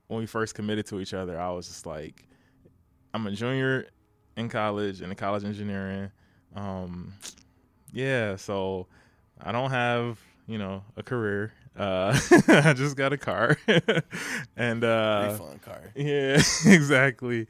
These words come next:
Speaker 1: And I was just like, "You know, the way that you're supposed to be taken care of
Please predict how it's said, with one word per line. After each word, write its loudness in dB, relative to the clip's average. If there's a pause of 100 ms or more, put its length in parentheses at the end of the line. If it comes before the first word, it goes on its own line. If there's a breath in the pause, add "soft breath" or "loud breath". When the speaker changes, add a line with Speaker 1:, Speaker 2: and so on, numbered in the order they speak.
(300 loud breath)
Speaker 1:
And -4
I 0
was -2
just -6
like, 0
"You -2
know, 0
the -2
way 2
that 0
you're -2
supposed -2
to -4
be -4
taken -4
care 0
of 0